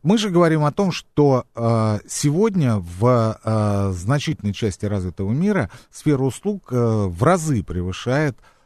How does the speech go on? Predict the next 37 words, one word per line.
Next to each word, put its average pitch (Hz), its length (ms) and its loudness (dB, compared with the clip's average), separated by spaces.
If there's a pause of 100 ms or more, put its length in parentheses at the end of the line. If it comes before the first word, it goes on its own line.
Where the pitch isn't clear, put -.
э, 101 200 0
промышленную 127 540 0
составляющую. 117 720 -2
Не 151 120 2
потому, 196 460 0
что, 131 400 0
э, 107 460 2
скажем, 104 400 -2
Европа 120 420 0
или 110 80 0
Америка 107 420 0
загнивает, 95 600 -2
а 85 60 -6
просто - 240 -14
потому, 135 360 -4
что 110 400 -2 (300)
значительный 107 1000 -2 (180)
вес, 143 500 -2
э, 107 320 0
набрал, 123 520 0 (380)
э, 92 340 -2 (100)
именно 131 300 2
сектор 123 400 -4
услуг. 135 380 -8 (640)
Именно 131 200 0
сектор - 340 -4
услуг, 226 300 -4
хотя 147 200 -4
бы 151 140 -4
тот 147 280 -4
же 135 100 -2
самый 131 400 -2
аутсорсинг, 135 840 -2
ведь 98 180 -10
это 107 180 -6
же 98 120 -8
услуги. 127 480 -12